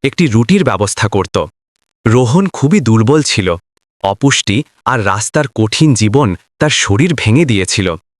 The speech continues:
সে প্রায়ই অসুস্থ থাকত। অমন নিজে না খেয়ে থাকত, কিন্তু তার ভাইয়ের মুখে একটি গ্রাস তুলে দেওয়ার জন্য সব চেষ্টা করত। রাতে যখন রোহন ঠান্ডায় কাঁপত, তখন অমন তার ছেঁড়া কামিজের ভিতর তাকে জড়িয়ে ধরত।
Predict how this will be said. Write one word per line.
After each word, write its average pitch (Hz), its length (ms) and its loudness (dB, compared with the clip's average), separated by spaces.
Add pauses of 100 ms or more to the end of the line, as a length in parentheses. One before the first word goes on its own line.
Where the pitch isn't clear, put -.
(220)
সে - 180 0
প্রায়ই 104 420 0
অসুস্থ 127 460 0
থাকত। 95 460 -4 (520)
অমন 143 300 2
নিজে 117 360 2
না 113 180 0
খেয়ে 160 260 0
থাকত, - 420 -4 (280)
কিন্তু 135 260 0
তার 123 240 0
ভাইয়ের 110 380 -2
মুখে 101 420 0 (220)
একটি 135 260 -2
গ্রাস 101 420 -2
তুলে 131 200 2
দেওয়ার 113 280 0
জন্য 139 260 2
সব - 360 -2
চেষ্টা 107 340 -2
করত। 92 400 -2 (560)
রাতে 101 340 -2
যখন 123 340 0
রোহন 104 380 0
ঠান্ডায় 104 440 0
কাঁপত, 98 460 -4 (320)
তখন 151 360 0
অমন 123 340 2
তার 156 140 0
ছেঁড়া 127 400 -2
কামিজের 117 520 0
ভিতর 117 380 0 (220)
তাকে 135 200 -2
জড়িয়ে 117 420 2
ধরত। 90 400 -2